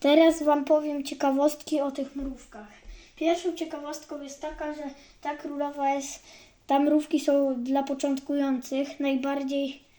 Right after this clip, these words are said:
y, one są dla początkujących. Druga, one jedzą miód, owoce, warzywa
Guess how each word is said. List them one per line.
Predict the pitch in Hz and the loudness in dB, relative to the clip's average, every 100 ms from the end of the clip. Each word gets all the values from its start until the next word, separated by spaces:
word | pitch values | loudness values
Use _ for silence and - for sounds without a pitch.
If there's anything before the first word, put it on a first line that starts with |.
| _ _ _ _ - | _ _ _ _ -4
y, | 269 277 - - - | -4 -4 -12 -12 2
one | 339 359 | 6 6
są | 359 | 6
dla | 330 330 | 4 4
początkujących. | 330 330 311 - 311 285 240 226 254 269 339 - - - - _ - | 4 2 0 -2 -6 -6 -6 -8 -4 -2 -4 -8 -20 -20 -20 _ -6
Druga, | 285 311 277 277 302 403 - - _ _ - | -4 -2 -2 0 0 0 -8 -20 _ _ -12
one | 277 302 330 | -6 -2 -2
jedzą | 311 311 302 302 302 302 - _ - | -4 -6 -6 -6 -6 -6 -10 _ -8
miód, | 294 294 311 311 349 - - - _ _ _ - | -4 2 4 6 6 4 -10 -18 _ _ _ -8
owoce, | 285 294 294 262 - 330 | -6 -4 -4 -4 -2 -2
warzywa | 320 302 277 269 233 240 | 0 -4 -4 -8 -8 -6